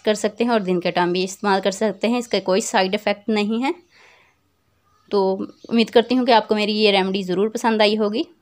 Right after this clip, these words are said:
और इसके जो फीडबैक हैं, वो आप मुझे कमेंट कीजिएगा।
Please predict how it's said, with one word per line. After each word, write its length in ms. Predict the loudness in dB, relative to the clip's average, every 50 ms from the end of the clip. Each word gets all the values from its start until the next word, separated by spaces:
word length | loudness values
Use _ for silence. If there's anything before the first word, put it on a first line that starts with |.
| _ -2
और 160 | 0 0 0
इसके 320 | 0 -2 -6 0 2 2 2
जो 180 | 4 2 2 2 4 2 2 0 -2 -4 -10 _ -18 -18 -18 -20 _ _ _ _ _ _ _ -20 -20 _
फीडबैक 360 | -2 -2 2 4 4 4 4 2
हैं, 120 | 0 2
वो 60 | 2
आप 180 | 2 2 2 0
मुझे 260 | -2 -2 0 0 0 0
कमेंट 300 | 0 -2 0 -2 -2 -4
कीजिएगा। 680 | -4 -4 -2 -2 -2 -2 -2 2 2 2 2 2 0